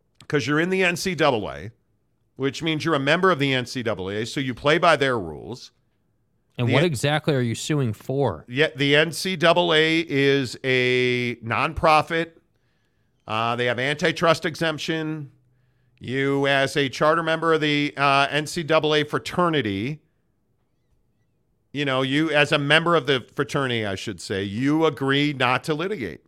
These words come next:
Speaker 2: Yeah.
Speaker 1: I mean, it, you, it's aw-, we've talked about this almost every day now. It's awfully difficult to do that.
Speaker 2: Yeah.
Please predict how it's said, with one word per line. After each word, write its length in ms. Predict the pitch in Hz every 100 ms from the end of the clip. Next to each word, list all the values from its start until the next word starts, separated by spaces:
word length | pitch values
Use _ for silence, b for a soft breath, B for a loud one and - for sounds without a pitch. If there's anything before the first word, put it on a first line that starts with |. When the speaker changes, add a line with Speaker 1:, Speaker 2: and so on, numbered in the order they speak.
| _ -
Speaker 2:
Yeah. 240 | - - - _ _ _ _ _ -
Speaker 1:
I 60 |
mean, 200 | 120 135
it, 120 | 143 131
you, 140 | 151 156
it's 400 | 147 165 160 - 156
aw-, 220 | 175 170
we've 260 | 170 185 135
talked 280 | 190 196 -
about 180 | 151
this 160 | 127 120
almost 300 | 160 156 -
every 180 | 127 107
day 180 | 120 147
now. 220 | 85 73
It's 140 | 104
awfully 280 | 131 143 127
difficult 360 | 113 98 104 -
to 60 |
do 180 | 80 110
that. 220 | - - -
Speaker 2:
Yeah. 240 | 92